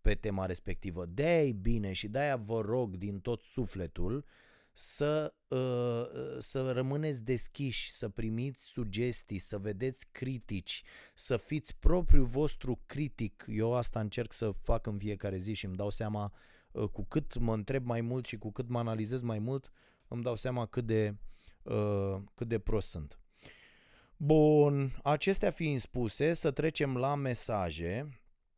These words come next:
și vă mulțumesc pentru mesaje, sunt, uh, uh, destule. Am, am făcut așa o selecție, prin, la unele o să trec foarte repede, pentru că am răspuns și,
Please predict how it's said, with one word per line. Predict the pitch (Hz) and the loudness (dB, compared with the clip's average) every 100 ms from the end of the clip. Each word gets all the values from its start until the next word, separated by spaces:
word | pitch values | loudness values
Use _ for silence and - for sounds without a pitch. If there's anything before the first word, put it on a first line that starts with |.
| _ _ - | _ _ -12
și | - | -8
vă | 113 120 | -4 -2
mulțumesc | 113 98 117 127 | -2 -2 -2 4
pentru | 120 110 | 4 4
mesaje, | 101 92 - 127 117 117 | -2 -4 -2 -2 0 -2
sunt, | - 123 123 104 | -2 -2 -4 -4
uh, | 110 101 95 95 | -4 -2 -4 -6
uh, | - 101 95 92 90 90 87 87 _ _ _ _ _ _ - 95 | -6 -6 -4 -4 -4 -4 -8 -12 _ _ _ _ _ _ -12 -4
destule. | 98 - - 120 92 101 123 | -2 -2 -2 -2 0 -2 -2
Am, | 117 120 120 120 | -2 -2 -2 -6
am | 113 113 | -8 -6
făcut | - 120 123 | -6 -6 -4
așa | 107 113 | -2 -2
o | 104 | -4
selecție, | - 101 110 - - 110 107 | -4 -2 -4 -6 -4 0 0
prin, | 98 107 104 101 98 98 - _ _ _ - 107 98 101 | -2 -4 -4 -4 -4 -6 -8 _ _ _ -14 -12 -10 -6
la | 101 | -4
unele | 104 113 104 | -2 -2 -2
o | 101 | -4
să | 104 | -8
trec | 92 113 | -6 -8
foarte | - 110 98 | -4 -6 -4
repede, | 92 92 90 90 87 - - - | -4 0 0 0 -8 -16 -20 -20
pentru | - 107 98 | -6 -6 -4
că | 104 107 101 107 | -2 0 0 -2
am | 104 104 101 | -4 -4 -2
răspuns | 104 98 - 101 - | -4 0 0 0 -4
și, | - 92 87 | -6 -4 -6